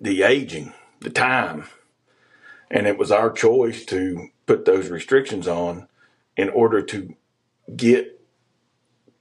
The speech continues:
to where we want. It's not, hell, if it was up to me, hell, I'd, I'd be happy.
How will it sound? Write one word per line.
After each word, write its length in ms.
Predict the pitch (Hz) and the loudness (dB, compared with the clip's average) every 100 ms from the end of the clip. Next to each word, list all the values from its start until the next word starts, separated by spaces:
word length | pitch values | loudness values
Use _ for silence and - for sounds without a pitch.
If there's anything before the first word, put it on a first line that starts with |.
| _ _ _ - - | _ _ _ -16 -2
to 120 | - | 2
where 100 | 135 | 2
we 120 | 110 | 2
want. 440 | 90 131 107 - - - - _ _ _ _ _ 101 | 2 2 2 -4 -14 -20 -20 _ _ _ _ _ -4
It's 120 | 98 | 0
not, 440 | 120 131 - - - - - - | 4 4 2 -6 -20 -20 -20 0
hell, 160 | 123 | 2
if 120 | 117 - | 4 4
it 80 | |
was 100 | - | 2
up 200 | 117 117 | 2 0
to 60 | - | 0
me, 280 | 110 135 110 | 4 4 4
hell, 160 | 120 | 0
I'd, 340 | 113 120 104 - _ _ _ - - - - - - _ _ - | 0 -2 -6 -18 _ _ _ -14 -12 -12 -18 -20 -20 _ _ -8
I'd 200 | 85 98 | -6 -6
be 140 | 95 | -8
happy. 440 | - - 90 85 | -6 -4 -4 -8